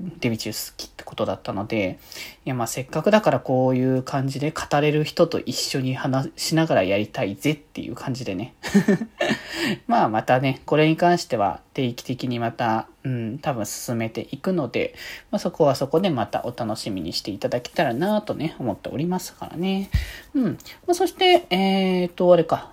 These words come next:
えー、ケイちゃんともね、ツインピーアールピージーも相変わらずの、<laughs> 相変わらずのノリというか、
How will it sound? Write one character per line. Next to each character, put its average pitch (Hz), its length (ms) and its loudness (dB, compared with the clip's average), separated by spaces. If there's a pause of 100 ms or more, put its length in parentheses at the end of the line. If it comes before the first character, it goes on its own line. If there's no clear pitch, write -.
(140)
え 135 260 0
ー、 131 60 -4
ケ 247 80 2
イ - 20 4
ち 185 80 0
ゃ 104 40 2
ん - 40 -6
と 95 60 -8
も 95 80 -6
ね、 160 220 -2
ツ - 120 -6
イ 127 60 0
ン 123 80 -2
ピ 123 120 -8
ー 117 60 2
ア 117 40 4
ー - 20 2
ル 120 80 -2
ピ 127 140 -4
ー - 20 -2
ジ 117 180 -6
ー - 20 -2
も 104 280 0 (420)
相 156 220 2 (100)
変 160 100 4
わ 151 120 10
ら 147 120 6
ず 139 140 -2
の、 135 200 6 (600)
<laughs> - 640 0
相 123 200 6
変 180 140 8
わ 165 120 10
ら 165 120 8
ず 160 120 2
の 156 120 6
ノ 151 140 4
リ 147 120 0
と 147 120 2
い 131 100 6
う 120 60 2
か、 120 140 4